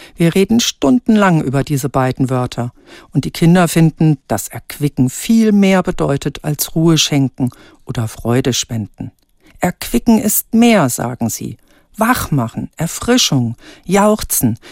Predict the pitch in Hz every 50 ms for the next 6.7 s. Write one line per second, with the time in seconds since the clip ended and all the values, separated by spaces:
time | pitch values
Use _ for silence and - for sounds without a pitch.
0 | - - - 262 294 - 233 226 208 - - - - - - 240 220 - 202 -
1 | - - 196 214 - - 190 180 175 170 165 - 175 165 160 160 156 - - -
2 | 156 143 143 143 - - - - - - - _ _ - 127 113 - - 135 131
3 | 131 - - - 170 - - - - 156 143 143 139 - - 143 - - - 190
4 | 180 170 - - 160 147 139 - - - - - - - - - 135 131 123 135
5 | 160 180 185 180 160 - 160 156 151 135 139 143 - - 139 151 135 - - 147
6 | 139 139 131 135 131 - 127 120 127 117 113 120 -